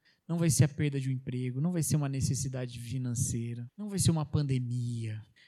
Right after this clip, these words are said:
não vai ser um luto, não vai ser nada disso que vai me convencer de que Deus não me ama. Porque no que havia de mais sombrio da história da humanidade, o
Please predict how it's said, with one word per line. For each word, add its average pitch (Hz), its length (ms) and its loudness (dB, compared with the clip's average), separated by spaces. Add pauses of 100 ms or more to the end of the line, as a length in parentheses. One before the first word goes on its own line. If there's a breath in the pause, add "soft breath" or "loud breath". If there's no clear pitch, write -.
(100)
não 160 120 4
vai 151 120 6
ser - 140 6
um 147 100 2
luto, 135 560 0
não 170 120 -2
vai 165 100 -4
ser - 160 0
nada 160 480 -4
disso 127 640 -6 (200 soft breath)
que 147 120 -4
vai 135 120 0
me 131 120 0
convencer 123 480 -2
de - 80 -10
que 127 100 -10
Deus 120 220 -2
não 117 100 -4
me 107 140 -8
ama. 101 100 -8 (220)
Porque 139 200 -2
no 147 120 0
que - 120 6
havia 135 280 2
de 127 160 -2
mais 190 640 -2
sombrio 160 960 4
da 151 100 0
história 165 420 2
da 160 80 2
humanidade, 135 580 0
o 117 40 -4